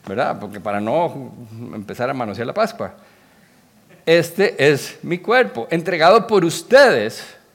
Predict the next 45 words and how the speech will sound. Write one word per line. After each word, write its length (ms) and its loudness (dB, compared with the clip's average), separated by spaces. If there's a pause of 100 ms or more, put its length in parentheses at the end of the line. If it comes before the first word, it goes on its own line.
(1500)
Hagan 260 -10
esto 520 -10
en 160 -12
memoria 720 -12
de 160 -12
mí". 420 -10 (2250)
"Jesús, 420 -10
pero 460 -8
ya 240 -2
todo 100 2
el 80 0
mundo 180 0
nos 220 -2
odia, 500 0
y, 300 -10
y 100 -6
hemos 160 -4
estado 240 -4
con 100 -4
usted 180 -2
en 60 2
las 120 2
buenas 260 -4
y 60 -4
en 60 -2
las 100 -2
malas, 480 -2 (580)
y, 280 -10
y 40 -8
lo 80 2
hemos 220 0
visto 220 -4
hacer 140 -2
milagros, 460 -4
y 60 -10
usted 140 -10
es 60 -8
doña 240 -4
toda, 260 2
pero, 280 -2
pero 140 -10
usted 160 -12
no 80 -4
es 60 -6
Moisés. 600 -12